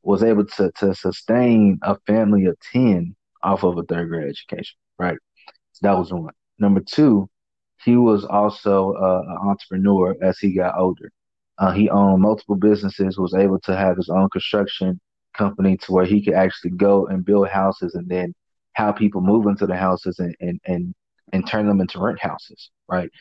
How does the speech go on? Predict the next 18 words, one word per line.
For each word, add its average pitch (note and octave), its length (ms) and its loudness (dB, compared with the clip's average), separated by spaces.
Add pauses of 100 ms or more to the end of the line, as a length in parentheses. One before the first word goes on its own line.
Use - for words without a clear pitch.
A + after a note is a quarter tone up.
(260)
Uh, F#2+ 180 0
from F2+ 160 -6
other G#2+ 200 2
family G#2 320 2
members G2 360 0
that F2+ 280 2
was F#2 200 -6
associated F#2+ 580 -2
with F#2+ 200 2
them, F#2+ 180 0 (440)
uh, F2+ 260 0
or F2+ 180 2
just - 240 -8
other G2+ 220 0
people G2 340 0
in F2 60 -4
the F2 80 -6
city. A2+ 380 -2